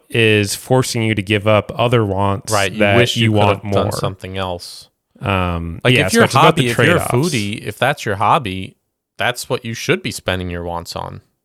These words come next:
Speaker 1: Mm-hmm.
Speaker 2: You're into craft beer or whatever, wine and,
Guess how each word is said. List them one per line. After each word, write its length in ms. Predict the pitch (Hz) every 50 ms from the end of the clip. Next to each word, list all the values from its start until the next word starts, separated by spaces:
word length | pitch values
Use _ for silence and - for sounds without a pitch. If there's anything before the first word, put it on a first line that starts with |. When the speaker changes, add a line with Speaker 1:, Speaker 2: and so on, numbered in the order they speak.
| _ _ -
Speaker 1:
Mm-hmm. 240 | 127 127 139 160 185
Speaker 2:
You're 100 | 113 113
into 160 | 123 117 113
craft 420 | 104 - - 107 117 113 - - -
beer 340 | 110 117 127 131 131 131
or 100 | 127 113
whatever, 500 | 98 98 101 117 139 131 101 90 90 87 92 -
wine 440 | 95 95 101 110 113 117 120 117 104
and, 160 | 95 98 98